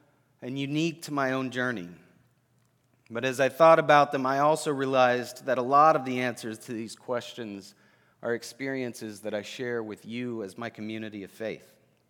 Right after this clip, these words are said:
And so I want to this morning ask these questions together.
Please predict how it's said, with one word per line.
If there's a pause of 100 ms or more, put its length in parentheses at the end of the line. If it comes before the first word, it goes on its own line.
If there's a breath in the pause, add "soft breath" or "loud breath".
(1300 loud breath)
And
so
I
want
to
this
morning
ask
these
questions
together.